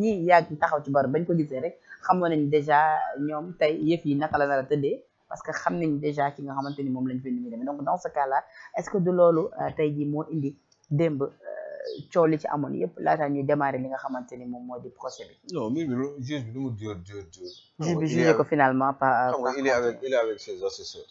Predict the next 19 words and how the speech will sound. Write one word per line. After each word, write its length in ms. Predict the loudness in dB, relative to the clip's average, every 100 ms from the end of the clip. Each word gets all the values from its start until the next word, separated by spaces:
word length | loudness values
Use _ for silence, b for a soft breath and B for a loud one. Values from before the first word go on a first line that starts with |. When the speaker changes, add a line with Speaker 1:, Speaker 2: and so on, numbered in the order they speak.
| -18
Speaker 1:
Oui. 120 | -20 -20 _ _ _ _ _ _ _ _ _ -12
Speaker 2:
Ñett 180 | -10 -8
la 120 | -6
ñu 100 | -6
wax, 100 | -6
dañuy 200 | -8 -4
toog 160 | -2 -2
waxtaan. 260 | -2 -6 -8
Bu 120 | -6
ñu 60 | -4 -4
ñëwee 60 | -4
ba 80 |
délibéré, 400 | -2 -2 0 -2
c'est 80 | -4
parce 100 | -12
que 60 | -12
dañuy 80 | -12
toog 140 | -10
waxtaan. 280 | -10 -8 -10